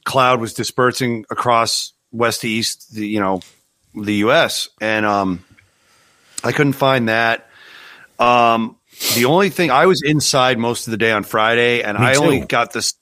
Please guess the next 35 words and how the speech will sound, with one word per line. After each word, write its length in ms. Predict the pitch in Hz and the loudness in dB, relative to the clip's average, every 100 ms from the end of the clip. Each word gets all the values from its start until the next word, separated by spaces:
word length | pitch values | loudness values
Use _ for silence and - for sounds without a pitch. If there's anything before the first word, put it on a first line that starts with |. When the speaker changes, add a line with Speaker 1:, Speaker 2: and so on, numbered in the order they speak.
| - | -12
Speaker 1:
I 100 | - 175 | -8 -2
only 160 | 180 | 0
got 200 | 160 165 | 2 0
the 60 | 135 | -2
smell 460 | - 135 139 131 | -4 0 2 2
of 460 | 117 113 107 98 - _ | 2 0 -2 -4 -12 _
snow 640 | - - 135 127 135 139 - | -4 0 2 4 2 -2 -10
coming 220 | - 127 123 | -4 0 0
off 100 | 117 | 0
the 60 | |
mountains 260 | 110 113 110 | -2 -2 -4
'cause 160 | 110 | -2
I 60 | 104 | -2
was 180 | 101 107 | -2 -2
at 160 | 110 | -4
the 80 | - | -4
foothills, 560 | - 110 110 123 123 - _ _ _ _ _ _ _ _ _ - - | -4 0 0 -2 -4 -10 _ _ _ _ _ _ _ _ _ -8 -2
um, 160 | 107 101 | -2 -2
before 260 | 101 127 | 0 2
it 40 | 117 | 2
Speaker 2:
Yeah. 60 | |
Speaker 1:
rained. 300 | 110 120 127 - - | 2 0 -2 -6 -2
Speaker 2:
Yep. 220 | 113 135 | 0 2
Speaker 1:
And 80 | 131 | 0
I 60 | 131 | 0
was 100 | - | -2
in, 200 | 143 131 | -4 0
I 180 | 135 135 | 2 2
was 100 | 139 127 | 0 -4
inside 320 | - 131 117 | -2 0 2
the 80 | 117 | 0
whole 100 | 117 | -2
time 180 | 117 | -2
it 60 | 110 | -2
rained. 400 | 98 101 104 | -2 -2 -2